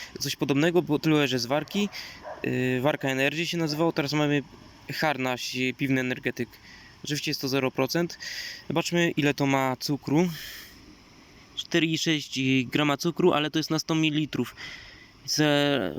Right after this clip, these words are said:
o kurde, ile to jest w puszce pół litra. Dwadzieścia trzy gramy cukru będą w całej puszce.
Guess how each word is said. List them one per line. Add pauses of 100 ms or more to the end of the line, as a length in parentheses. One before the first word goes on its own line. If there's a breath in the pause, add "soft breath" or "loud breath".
(140)
o
kurde, (520 loud breath)
ile
to
jest
w
puszce
pół
litra. (1400 loud breath)
Dwadzieścia
trzy
gramy
cukru (140)
będą
w
całej
puszce.